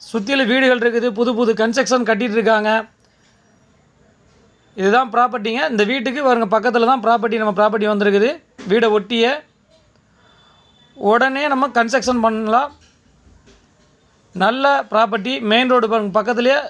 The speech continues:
இந்த லேண்ட் சேல்ஸ்க்கு எடுத்துட்டு வந்திருக்கேன். பஸ் ரோடு பக்கத்துலயே வந்திருக்குதுங்க. மேற்கொண்ட விவரங்களுக்கு திரையில தெரியும் நம்பருக்கு கால் பண்ணுங்க. நம்ம சேனலை சப்ஸ்கிரைப் பண்ணுங்க, ஷேர் பண்ணுங்க, கமெண்ட் பண்ணுங்க. உங்களது மேலான ஆதரவுக்கு நன்றி. நான் உங்கள் ஜாகீர்,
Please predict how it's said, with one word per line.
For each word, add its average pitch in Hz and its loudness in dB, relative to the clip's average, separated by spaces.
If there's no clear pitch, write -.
இந்த 196 0
லேண்ட் 208 0
சேல்ஸ்க்கு 226 0
எடுத்துட்டு 208 0
வந்திருக்கேன். 208 0
பஸ் 202 -2
ரோடு 247 2
பக்கத்துலயே 233 0
வந்திருக்குதுங்க. 214 0
மேற்கொண்ட 247 2
விவரங்களுக்கு 240 2
திரையில 233 2
தெரியும் 214 0
நம்பருக்கு 220 0
கால் 214 0
பண்ணுங்க. 214 -2
நம்ம 185 0
சேனலை 240 0
சப்ஸ்கிரைப் 220 -2
பண்ணுங்க, 214 0
ஷேர் 220 2
பண்ணுங்க, 208 -2
கமெண்ட் 233 0
பண்ணுங்க. 208 0
உங்களது 220 2
மேலான 233 0
ஆதரவுக்கு 226 -2
நன்றி. 214 -2
நான் 196 2
உங்கள் 214 -2
ஜாகீர், 214 0